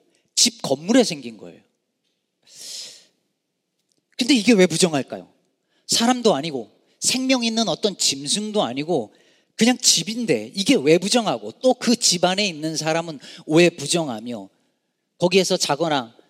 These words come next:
거기서 목욕한, 거기서, 에, 사는 사람들은 왜 몸을 씻고 옷을 씻어야 하는 것일까요? 여러분, 성경을 보면요,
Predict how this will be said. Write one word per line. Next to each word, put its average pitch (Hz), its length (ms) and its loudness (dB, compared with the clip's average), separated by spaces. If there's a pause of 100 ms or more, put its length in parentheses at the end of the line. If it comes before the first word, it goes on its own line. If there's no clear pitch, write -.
(280)
거기서 170 280 -2
목욕한, 147 500 -6 (220)
거기서, 160 500 -2 (520)
에, 143 220 -14
사는 202 300 -2
사람들은 151 460 -4
왜 160 180 4 (720)
몸을 156 300 0
씻고 - 340 -4
옷을 139 220 -2
씻어야 123 640 -4
하는 151 240 -8
것일까요? - 440 -10 (2000)
여러분, 214 100 2
성경을 196 460 0
보면요, 120 440 -10